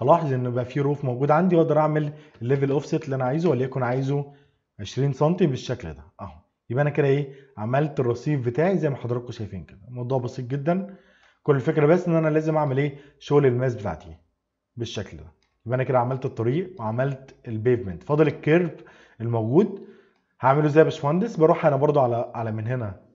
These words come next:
روف، آه خلينا نقول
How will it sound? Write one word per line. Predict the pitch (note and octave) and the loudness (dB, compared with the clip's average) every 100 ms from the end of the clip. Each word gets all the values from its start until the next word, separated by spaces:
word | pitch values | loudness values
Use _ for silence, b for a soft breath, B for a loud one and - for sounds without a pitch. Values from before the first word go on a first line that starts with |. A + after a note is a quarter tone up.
| _ A#2+ | _ -4
روف، | B2+ C3+ F3+ - - _ _ _ _ _ _ _ _ _ _ _ _ _ _ _ _ _ _ _ _ _ - | 0 2 0 -4 -18 _ _ _ _ _ _ _ _ _ _ _ _ _ _ _ _ _ _ _ _ _ -12
آه | B2 A#2 A#2 A#2 A2+ A2+ A2+ | -6 -4 -4 -4 -4 -6 -6
خلينا | A2 A#2+ B2+ C3+ | -6 -4 -2 -2
نقول | B2+ B2 C3+ C#3 C#3 C#3+ | -2 0 0 0 -4 -10